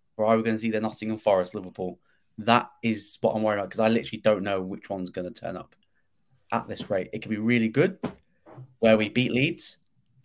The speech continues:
put more pressure on Jesse Marsch, or Leeds get a result, and then it's like, well, you know, uh, Liverpool's poor form continues, so it's a real difficult one to gauge, really.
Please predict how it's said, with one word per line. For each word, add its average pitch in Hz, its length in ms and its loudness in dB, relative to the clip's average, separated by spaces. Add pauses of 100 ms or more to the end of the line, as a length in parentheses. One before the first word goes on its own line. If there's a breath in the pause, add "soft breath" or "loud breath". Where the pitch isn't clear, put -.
(560)
put - 180 2
more 131 180 8
pressure 135 300 4
on 120 80 2
Jesse 123 380 2
Marsch, 143 420 2
or 113 300 6
Leeds 117 400 -2
get - 180 4
a 110 40 4
result, 120 500 4 (960)
and 110 120 4
then 110 120 2
it's 98 100 -6
like, 107 160 2
well, 147 360 4 (1080)
you 120 80 -2
know, 120 340 2 (340)
uh, 113 220 4
Liverpool's 120 420 0
poor 123 220 0
form 117 300 0
continues, 107 540 -4
so 104 140 2
it's 98 180 -4
a 104 60 -6
real 110 420 0 (580 soft breath)
difficult 113 440 0
one 98 240 0 (220)
to - 80 -6
gauge, 104 340 0
really. 90 300 -6